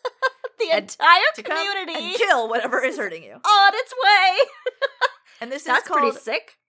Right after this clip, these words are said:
Speaker 2: mobbing behavior, right? When you're cooperatively,
Speaker 1: Okay.
Speaker 2: cooperatively attacking and harassing whatever, a threat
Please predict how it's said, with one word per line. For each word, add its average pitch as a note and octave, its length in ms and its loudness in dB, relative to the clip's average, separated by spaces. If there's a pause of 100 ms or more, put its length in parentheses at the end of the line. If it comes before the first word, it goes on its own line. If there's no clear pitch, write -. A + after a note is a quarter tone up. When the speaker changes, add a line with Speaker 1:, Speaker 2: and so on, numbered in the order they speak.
(100)
Speaker 2:
mobbing A#3+ 520 -4
behavior, F#3 600 -12
right? F#3+ 220 -10
When G3 140 -14
you're F#3 120 -10
cooperatively, G#3 880 -8 (140)
Speaker 1:
Okay. G3+ 80 -6 (380)
Speaker 2:
cooperatively C#4 340 -14
attacking G#3+ 600 -8
and G#3 80 -14
harassing F3+ 920 -12 (920)
whatever, C3+ 640 -14
a G3 60 -18
threat F#3 480 -14